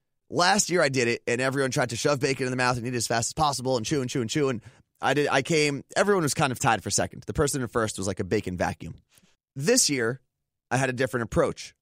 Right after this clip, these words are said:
My strategy was gonna be, originally, this is what I planned in my head, to eat one strip of bacon at a time,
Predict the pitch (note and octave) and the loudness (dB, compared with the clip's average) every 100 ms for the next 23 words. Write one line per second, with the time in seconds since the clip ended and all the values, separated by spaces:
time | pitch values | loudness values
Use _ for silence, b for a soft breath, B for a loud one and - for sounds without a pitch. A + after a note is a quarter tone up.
0 | _ A2 A2+ - C#3 G3+ D3 B2+ A#2 C#3+ | _ -4 -2 0 0 0 0 -2 -2 -2
1 | B2 A#2+ G#2+ G#2 - A#2+ D#3 C3 G#2+ F#2 | -2 0 -2 -2 -2 0 0 0 -2 -2
2 | G2 A2 G#2 - G#2 G2+ F#2 A2 G2+ - | -2 0 0 -2 -4 -4 -4 -2 -2 -4
3 | _ _ _ _ - D3+ B2 C#3 - _ | _ _ _ _ -4 -2 0 -2 -4 _
4 | _ _ _ - A#2+ B2+ F3+ F#3+ G3+ G3+ | _ _ _ -14 -6 2 2 2 -2 -8
5 | _ _ _ _ - F3+ E3+ D3 D3 C#3 | _ _ _ _ -8 -4 -4 0 0 0
6 | C3+ B2 A#2+ - A#2 A#1+ - | 0 0 -2 0 -2 -2 -10